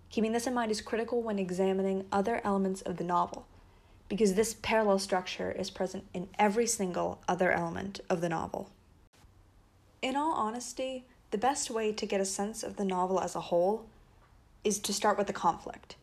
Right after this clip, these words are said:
and it's a really, really good place to start because it's, it was kind of tricky to analyze. That's because I wasn't sure how to characterize struggles with mental health. Are they character versus self, character versus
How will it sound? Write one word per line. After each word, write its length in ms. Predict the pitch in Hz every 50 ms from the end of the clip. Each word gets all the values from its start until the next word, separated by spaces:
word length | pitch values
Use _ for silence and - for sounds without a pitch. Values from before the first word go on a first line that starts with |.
| - _ - -
and 120 | - 202 202
it's 80 | 196
a 60 | 214 202
really, 380 | 185 180 208 220 233 226 226
really 280 | 202 190 202 185 185 180
good 280 | 180 - - 180 175
place 300 | - - 170 165 165 -
to 120 | - - 165
start 360 | - - - 151 147 - -
because 360 | - 170 170 180 175 175 - - - _ -
it's, 160 | 208 - - - - _ _ - _
it 80 | - -
was 100 | 240 233
kind 180 | - - 359 494
of 60 | 494
tricky 340 | - - - 302 302 359 320
to 140 | - -
analyze. 680 | - 208 269 339 - - - - - - - - - - - - - - - - - - - - - - - - - - _ _
That's 160 | - 247 240 -
because 260 | 302 285 302 285 294 -
I 80 | 262
wasn't 400 | 247 226 254 285 330 330 - -
sure 260 | - - 226 220 226
how 160 | 226 214 220 214
to 80 | 190
characterize 840 | 190 - - 208 190 190 190 - 190 180 170 175 175 170 170 - - - -
struggles 480 | - - - - 202 202 202 214 214 208
with 160 | 202 190 -
mental 300 | - 165 165 165 160 170
health. 360 | - - - - - - - - - - - - - - - - -
Are 120 | - 196
they 80 | 190 190
character 480 | 185 - - - 208 185 190 190 190 175
versus 320 | 175 165 165 - 185 -
self, 540 | - - 165 170 170 165 - - - - - - - - - -
character 260 | - - 180 185 208
versus 400 | 190 196 190 190 - 170 - -